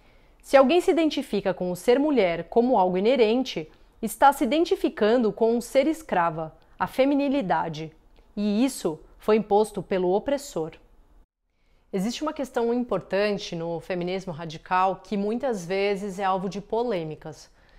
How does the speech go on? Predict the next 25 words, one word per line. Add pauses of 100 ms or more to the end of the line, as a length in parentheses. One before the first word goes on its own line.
(380)
que
é
o
fato
dessa
vertente
se
opor
aos
transgêneros. (600)
O
que
vai
explicar
esse
posicionamento
de
algumas
das
mulheres
que
fazem
parte
da
vertente